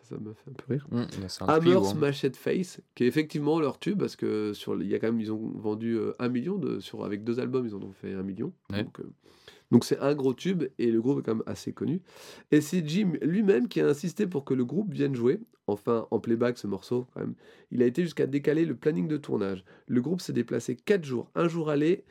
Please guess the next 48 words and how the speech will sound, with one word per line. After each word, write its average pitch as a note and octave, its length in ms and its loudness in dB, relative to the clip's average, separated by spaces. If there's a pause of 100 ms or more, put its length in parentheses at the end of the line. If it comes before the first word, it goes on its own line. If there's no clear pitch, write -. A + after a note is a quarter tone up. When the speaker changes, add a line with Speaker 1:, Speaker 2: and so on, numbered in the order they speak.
(180)
Speaker 1:
deux C#3+ 160 0
jours D#3+ 160 -4
sur C#3 180 -4
place D#3+ 380 -2
et B2+ 60 2
un C3+ 100 4
jour C#3+ 180 -2
retour. C3+ 540 0 (100)
Une A#2 80 0
expérience B2 560 -2
où A#2+ 60 0
ils G#2 120 -2
ont G#2 40 -2
été G#2 160 -6
super D3 400 -4
bien C3 120 0
traités, A2+ 460 0
et A2+ 100 -2
en A2 120 -2
plus C#3 340 -6
qui - 120 -8
leur G2 180 -2
a G2 80 -2
mis B2 160 -2
un C3 120 -4 (140)
putain F3+ 300 0
de C#3 80 -6
coup C#3+ 120 -10
de C#3 80 -12
projecteur A#2+ 480 -8
sur - 140 -8
le G#2+ 80 -4
groupe. - 240 -10 (480)
Parce G#2 160 0
que - 100 4
le A2+ 120 10
groupe D3 260 -2
a A2 80 -2
vraiment, D#3+ 320 -2
vraiment C#3+ 320 -2
décollé C#3 320 -2
grâce B2+ 220 -6
à A#2+ 80 -8
ça. G2 200 -10 (1120)
Et, A2 220 10
euh, G#2 220 2
c'est G#2+ 400 0
Jim D#3+ 260 -2